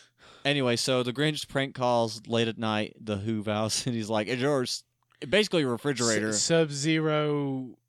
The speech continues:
Speaker 2: something running.
Speaker 1: Refrigerator running? Well, yeah, I think so. "Hey, you better go catch it!" <laughs>
Speaker 2: He's like, "Ha, ha, woo!"
Speaker 1: What a classic.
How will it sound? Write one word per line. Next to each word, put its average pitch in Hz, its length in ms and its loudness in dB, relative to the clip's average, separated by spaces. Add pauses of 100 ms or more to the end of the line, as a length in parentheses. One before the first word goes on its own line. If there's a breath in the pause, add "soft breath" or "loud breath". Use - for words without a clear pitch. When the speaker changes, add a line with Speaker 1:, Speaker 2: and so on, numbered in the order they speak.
(180)
Speaker 2:
something 135 880 -8
running. 113 380 -6
Speaker 1:
Refrigerator 135 800 0
running? 170 480 2 (220)
Well, 107 440 0
yeah, 117 280 0
I 147 100 0
think 185 160 -2
so. 147 280 2
"Hey, 254 220 8
you 247 80 6
better 262 440 2
go 254 400 2
catch 269 240 4
it!" 269 200 -2
<laughs> - 60 -12
Speaker 2:
He's 233 100 -8
like, 262 140 4
"Ha, 202 600 2
ha, 123 120 -4
woo!" 262 880 8
Speaker 1:
What 202 180 -2
a 233 40 4
classic. - 460 -8